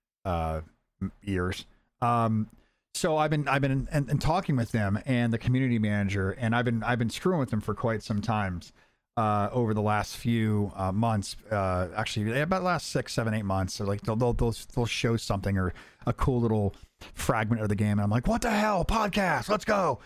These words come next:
Well, finally they reached out, which I was super excited, and they were like, "Yeah, absolutely, dude. We would love to get with you."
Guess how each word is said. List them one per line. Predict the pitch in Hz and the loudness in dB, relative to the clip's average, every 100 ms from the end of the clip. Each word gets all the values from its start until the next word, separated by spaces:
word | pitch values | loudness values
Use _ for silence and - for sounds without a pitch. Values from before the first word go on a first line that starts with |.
| - _ | -16 _
Well, | 139 | -4
finally | 135 - 196 262 226 156 | -4 0 2 2 2 2
they | 143 | 2
reached | 131 151 156 - | 2 0 0 0
out, | 131 120 | 0 2
which | 110 127 | 0 0
I | 110 | 0
was | 107 | 0
super | - 147 139 | -2 -2 0
excited, | 127 - 127 123 110 | -2 0 0 0 -4
and | 120 | -6
they | |
were | 123 | -4
like, | 123 127 123 | -2 -2 -2
"Yeah, | 220 262 | 0 0
absolutely, | 180 226 - 160 135 147 214 147 110 | 0 -2 -2 -2 2 0 0 0 0
dude. | 98 92 113 - - - | 0 0 0 -4 -12 -8
We | - | -2
would | 233 220 | 0 2
love | 185 190 233 220 | 2 2 0 0
to | 214 | -2
get | 165 202 170 | 0 0 0
with | 143 - | -4 -2
you." | 92 87 | -4 -4